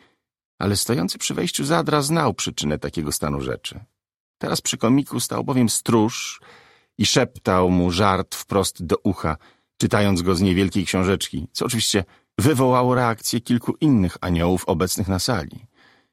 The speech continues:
To jest konkurs, łachudro, oszukujesz! zawołał anioł blondynki, całującej się z łysym, wytatuowanym gościem między fliperami.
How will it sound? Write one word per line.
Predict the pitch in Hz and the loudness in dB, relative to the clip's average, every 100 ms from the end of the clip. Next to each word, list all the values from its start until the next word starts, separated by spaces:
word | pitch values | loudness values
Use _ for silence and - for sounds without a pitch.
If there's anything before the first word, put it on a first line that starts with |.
| _ _ _ _ | _ _ _ _
To | - | 2
jest | 123 - | 2 4
konkurs, | - 175 190 190 170 | 4 4 4 2 2
łachudro, | 170 156 147 147 147 | 4 4 4 4 4
oszukujesz! | 143 156 170 196 156 123 113 - _ _ _ _ | 4 2 4 4 6 4 2 -4 _ _ _ _
zawołał | 85 90 87 87 87 | 0 2 4 4 2
anioł | 95 87 | 2 2
blondynki, | 82 80 85 107 - 101 - - _ _ | 2 0 2 0 0 -6 -6 -20 _ _
całującej | - 110 110 107 113 | 2 4 4 4 2
się | 113 | 2
z | 98 | 4
łysym, | 110 110 110 101 | 4 4 2 4
wytatuowanym | 95 - - 101 98 98 | 2 0 2 2 4 2
gościem | 92 95 - 87 | 2 0 0 0
między | 87 90 80 85 | 2 2 0 -2
fliperami. | - 87 87 82 69 53 | -2 -2 0 -2 -4 -10